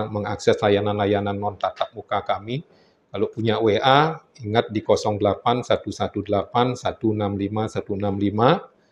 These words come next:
Kalau kemudian, eh, punya handphone, sebaiknya download aplikasi mobil J K N. Anda juga bisa memanfaatkan fasilitas-fasilitas yang lain,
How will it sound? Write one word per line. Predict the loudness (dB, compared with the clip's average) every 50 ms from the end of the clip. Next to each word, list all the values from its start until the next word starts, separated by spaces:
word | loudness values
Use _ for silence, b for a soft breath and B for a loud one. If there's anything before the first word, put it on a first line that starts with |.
| _ _ _ _ _ _
Kalau | _ -2 0 2 2 2
kemudian, | 2 0 -2 -2 -2 0 4 4 4 4 4 -4 -6 -12 _ _
eh, | _ -2 0 0 0 0 -2 -2 -4 -4 -6 -8 -10 _ _ _ _ _
punya | _ _ 4 4 6 6 6 4 4 -2 -6 _ _ _ _ 2
handphone, | 4 4 4 4 4 8 8 8 8 8
sebaiknya | 4 0 2 4 6 4 4 4 2 0 2
download | 4 4 4 4 6 6 6 6
aplikasi | 6 -2 0 0 0 2 2 0 0 -4 -2
mobil | -2 0 2 4 2 2
J | 2 -2
K | -2 -2 -4 -2 -2
N. | -2 -2 -2 -2 -4 -10 _ -8
Anda | -4 -2 0 -2 -2 -4
juga | -4 -6 -4 0 2 0 0
bisa | 0 -4 -4 -2
memanfaatkan | -2 -2 0 -2 -2 -2 -2 -4 -4 -4 -4 -6 -8 _ _ -2 -2 -2 0 -2
fasilitas-fasilitas | -4 -4 -4 -6 -6 -4 -6 -8 -4 -4 -4 -2 -2 -2 -4 -4 -4 -4 -6 -4 -2 -4
yang | -2 -2 -2
lain, | -4 -2 0 4 4 4 4 2 -4